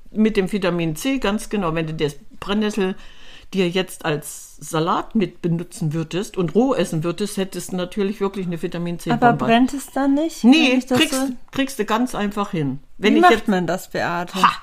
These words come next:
Speaker 1: wie macht man das?
Speaker 2: Das ist dein Geheimtrick.
Speaker 1: Nee, überhaupt nicht. Ist überhaupt kein Geheimtrick. Nein, wenn du jetzt draußen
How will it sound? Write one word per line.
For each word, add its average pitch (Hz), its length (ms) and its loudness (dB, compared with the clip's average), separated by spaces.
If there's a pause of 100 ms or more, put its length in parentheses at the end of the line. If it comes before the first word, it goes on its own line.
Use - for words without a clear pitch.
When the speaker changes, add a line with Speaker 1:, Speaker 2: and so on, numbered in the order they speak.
(180)
Speaker 1:
wie 180 120 -6
macht 185 240 -4
man 151 180 0
das? 127 140 -4
Speaker 2:
Das 233 160 2
ist 240 220 -4
dein 208 340 2
Geheimtrick. 202 680 -2
Speaker 1:
Nee, 185 220 8
überhaupt 151 540 0
nicht. - 220 -6
Ist 151 100 -4
überhaupt 151 220 0
kein 135 160 -2
Geheimtrick. 196 800 2
Nein, 185 260 2
wenn 208 140 6
du 208 100 4
jetzt 175 320 0
draußen 156 500 2